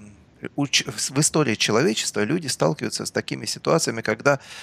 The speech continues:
э, ребенок не, недостаточно быстро растет, либо наоборот такой дылда, великан или что-то такое. Это получается тоже результат, э, н-, неправильных сбоев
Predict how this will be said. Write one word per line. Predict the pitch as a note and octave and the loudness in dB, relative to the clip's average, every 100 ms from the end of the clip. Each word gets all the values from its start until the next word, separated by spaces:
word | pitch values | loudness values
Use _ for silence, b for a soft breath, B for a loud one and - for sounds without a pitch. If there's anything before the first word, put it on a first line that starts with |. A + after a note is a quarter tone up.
| B B | B B
э, | A#2+ A#2 A2 G#2+ G#2+ | 4 6 6 4 4
ребенок | A2+ C#3 E3+ C3+ - | 4 4 2 0 -4
не, | B2 - | -6 -6
недостаточно | C#3+ C#3 C#3+ - D3+ C#3+ - A2 | -6 2 2 2 0 0 -2 -2
быстро | A2 B2 G#2+ G#2 | -4 0 2 4
растет, | G#2 - - G2+ G2 | 2 0 -2 -4 -2
либо | A2+ B2 | 0 2
наоборот | A#2 A2+ G#2+ A#2 B2 - | 4 4 4 2 0 -2
такой | G#2+ A#2 - b b b _ | -6 -6 -8 b b b _
дылда, | - D3+ C#3+ A2+ F#2+ | 2 4 6 4 4
великан | G#2 A2+ A#2+ C3 C#3 B2 | 2 2 4 4 4 4
или | G#2 | 0
что-то | G#2 - B2 A#2 | 0 0 0 0
такое. | A#2 - A2 | 0 2 2
Это | - C3+ C3+ | 4 2 0
получается | - A#2 A#2+ C#3 C3+ B2 | -2 -2 2 2 0 -2
тоже | - G3+ C3+ | -2 0 0
результат, | A#2+ A2 A#2 B2+ A2 - | -2 -4 0 0 0 -2
э, | A2+ | -4
н-, | A#2 _ _ _ | -4 _ _ _
неправильных | C3 D#3 D3+ D3 B2 G#2+ G2+ G#2 | -2 0 4 4 4 0 -4 -6
сбоев | F#2 A2 E3+ C3+ | -2 4 4 4